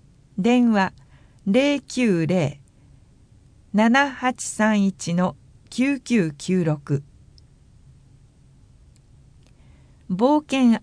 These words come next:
遊び場、のびっぱ広っぱに集合。日時と場所、樫宮公園。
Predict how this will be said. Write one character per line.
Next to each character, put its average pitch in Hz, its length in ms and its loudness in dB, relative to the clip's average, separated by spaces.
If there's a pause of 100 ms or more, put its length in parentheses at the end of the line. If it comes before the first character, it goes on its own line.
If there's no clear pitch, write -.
遊 214 280 -2
び 185 160 -2
場、 151 180 -4 (1120)
の 208 140 2
び 285 100 2
っ 302 60 0 (120)
ぱ 254 140 4
広 220 280 0
っ - 40 -12 (100)
ぱ 165 140 -2
に 147 200 -4
集 208 380 -2
合。 165 400 0 (1900)
日 294 360 -2
時 196 140 -2
と 160 140 0
場 151 180 -2
所、 - 320 -4 (800)
樫 302 460 -4
宮 262 280 -2
公 220 320 0
園。 135 180 -2